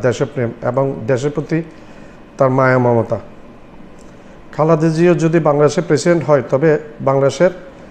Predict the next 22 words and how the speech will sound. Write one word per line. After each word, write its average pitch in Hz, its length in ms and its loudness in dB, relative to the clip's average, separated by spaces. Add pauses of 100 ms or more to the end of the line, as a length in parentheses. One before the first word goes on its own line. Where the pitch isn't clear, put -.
(500)
বাংলাদেশে 143 420 2
ভারতের 156 460 0
দালালি 131 400 0 (760)
চলে 131 220 2
যাবে। 117 220 2
বাংলাদেশ 139 360 2
আর 147 140 0
কখনো 151 260 2
ভারতের 147 400 0
দালালি 123 320 0
করবে 117 260 -4
না। 107 120 -6 (2250)
যেমন 135 360 2
দাস 135 260 0
হয়েছিলেন 151 500 0
ভারতের 131 400 0 (480)
সাবেক 135 400 0 (680)
স্বৈরশাসক, 139 640 2 (180)
ডিক্টেটর, 139 440 0
ফ্যাসিস্ট 135 520 -2
শেখ 127 220 -2
হাসিনা, 117 300 -4